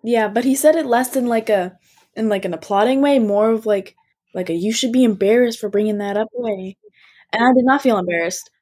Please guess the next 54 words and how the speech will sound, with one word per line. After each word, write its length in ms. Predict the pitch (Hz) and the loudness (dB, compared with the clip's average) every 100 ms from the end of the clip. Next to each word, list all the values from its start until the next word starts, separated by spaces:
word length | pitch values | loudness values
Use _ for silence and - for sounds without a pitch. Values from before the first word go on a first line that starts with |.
| _ 185 | _ -2
I, 400 | 196 185 180 - - | -2 -2 -4 -8 -2
it 80 | 247 | 0
was, 180 | 233 220 | 0 0
like, 140 | 214 | 0
a 60 | 208 | 0
moment 380 | 208 233 277 254 | 2 2 2 2
where 100 | 208 | 0
I 80 | 196 | -2
was 200 | 190 185 | -4 -4
like, 160 | 180 180 | -4 -2
"No, 160 | 247 | 0
I'm, 300 | 208 226 302 - | 0 0 -4 -4
I 160 | - 262 | -6 -2
feel 260 | - 240 180 | 2 2 2
great 360 | 170 196 214 | 0 0 0
that 100 | - | -4
I 80 | - | -8
said 300 | - 196 214 | -4 -4 -2
that. 180 | 95 - _ - - | -4 -6 _ -14 -8
I 80 | 285 | 0
feel 160 | 269 | 0
great 240 | 220 214 220 | 2 0 0
that 100 | 190 | -6
you 140 | 180 _ | -8 _
think 220 | 254 262 | -2 0
of 100 | 233 | 0
me 120 | 202 180 | -2 -2
like 240 | 170 185 | -4 -6
that 180 | 185 180 | -6 -4
now, 360 | 185 180 202 _ _ - | -4 -4 -6 _ _ -6
because 340 | 190 208 196 | -2 2 2
now 460 | 190 220 247 208 - _ - | 2 2 2 0 -6 _ -4
next 240 | 208 208 | -4 -2
time 180 | 214 202 | -4 -2
you 80 | 185 | -4
see 240 | - 254 | 0 4
me, 100 | 262 | 4
you're 100 | 196 | 2
gonna 140 | 175 160 | -2 -4
remember 320 | 170 190 185 | -4 -2 -2
that 220 | 101 - - | -4 -6 -2
every 220 | 202 247 | 2 2
single 300 | 247 208 190 | 0 -4 -4
time 320 | - 196 175 | -6 -6 -6
that 100 | - | -8
I 100 | 101 | -8
said 320 | - - 180 | -6 -4 -4
that, 140 | - - | -6 -8
that 100 | 170 | -6
I 80 | |
said 280 | 208 - 220 | -4 -2 -2
the 100 | 208 | 0
word 320 | 190 190 185 | 2 2 2
lesbian." 880 | 180 180 180 180 185 - 90 67 - | -4 -4 -2 -2 -6 -14 -16 -18 -20